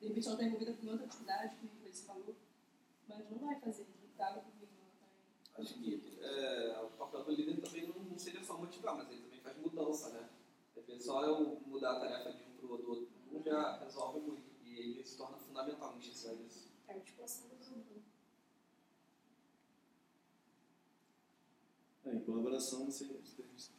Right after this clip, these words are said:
Speaker 3: que buscar matar esse líder. Ele tá tentando criar esse, esse perfil de líder. Mas é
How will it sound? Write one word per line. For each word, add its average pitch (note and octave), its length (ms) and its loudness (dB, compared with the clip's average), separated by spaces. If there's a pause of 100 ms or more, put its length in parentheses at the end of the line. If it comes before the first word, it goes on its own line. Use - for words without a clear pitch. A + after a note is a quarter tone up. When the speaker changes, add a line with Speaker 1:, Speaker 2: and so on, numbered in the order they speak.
(120)
Speaker 3:
que D3 80 -12
buscar D3 260 4
matar A#2+ 280 6
esse A#2 180 6
líder. A2+ 260 4 (2250)
Ele - 140 -4
tá A#2 120 0
tentando B2+ 280 4
criar C3 280 8
esse, - 260 4
esse - 140 2
perfil C3 280 6
de A#2+ 140 0
líder. A2 300 4 (1040)
Mas G#2 280 -8
é G#2 380 -2